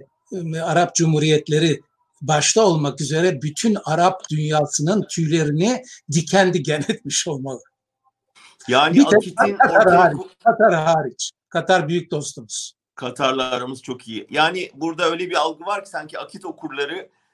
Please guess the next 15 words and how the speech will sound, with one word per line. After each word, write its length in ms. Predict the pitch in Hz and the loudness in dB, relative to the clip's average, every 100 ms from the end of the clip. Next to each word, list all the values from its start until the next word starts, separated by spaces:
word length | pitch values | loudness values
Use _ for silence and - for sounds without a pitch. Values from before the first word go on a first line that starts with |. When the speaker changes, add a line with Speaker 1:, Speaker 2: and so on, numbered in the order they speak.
| _ | _
Speaker 2:
e, 280 | - 139 139 | -12 -10 -10
bütün 340 | 151 185 170 165 | -12 -10 -10 -8
Müslüman 520 | 156 - 160 160 160 | -10 -4 0 0 0
dünya 500 | 151 147 151 160 - - | -4 -2 -4 -4 -10 -10
Erdoğan'ın 580 | 131 151 151 147 156 | -6 -6 -8 -10 -8
halifeliği 640 | 156 147 143 - 139 147 143 | -10 -10 -12 -12 -10 -10 -10
ilanını 560 | 143 147 147 147 170 | -8 -6 -6 -6 -10
ve 120 | 165 | -10
kendisinin 480 | 160 147 143 - 156 | -8 -10 -12 -14 -12
halife 360 | 156 143 147 156 | -10 -10 -12 -6
tahtına 480 | 147 139 - 147 147 | -4 -6 -8 -8 -8
oturmasını 540 | 143 135 139 139 143 | -8 -12 -16 -16 -8
bekliyor 340 | 131 131 156 | -8 -4 -2
gibi 280 | 156 135 131 | -2 -4 -6
bir 180 | 135 | -8